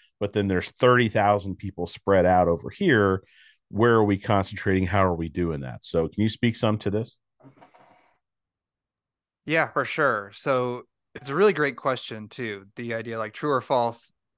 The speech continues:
Speaker 2: that Andy Beshear is an anomaly. And I guess the, the nation, they said he's not, right? It's not
Speaker 1: Right.
Speaker 2: an anomaly.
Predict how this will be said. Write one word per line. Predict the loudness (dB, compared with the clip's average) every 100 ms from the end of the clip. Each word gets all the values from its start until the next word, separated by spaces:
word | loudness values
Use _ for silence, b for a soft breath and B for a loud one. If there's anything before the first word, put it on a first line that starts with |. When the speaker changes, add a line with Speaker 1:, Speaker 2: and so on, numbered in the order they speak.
| _
Speaker 2:
that | -8 -6 -6 _ _
Andy | -8 -8 -8
Beshear | -8 -4 -2 0 -2 -6
is | -10 -12 -18 _
an | -12 -10 -10 -12
anomaly. | -6 -2 -2 -2 -8 -14 -20 b b b -10
And | -6
I | -2
guess | -2 -4
the, | -6 -2 -2 -2 -6 -10 _ _
the | -10
nation, | -2 -2 -2 -4 -2
they | -2
said | 0 0 -2 -4 -16 _ _
he's | -12 -10 -4
not, | -2 -2 -4 _
right? | -4 -4 -4
It's | -10 -10
not | -2
Speaker 1:
Right. | 0 0
Speaker 2:
an | -2
anomaly. | -4 -4 -4 -6 -8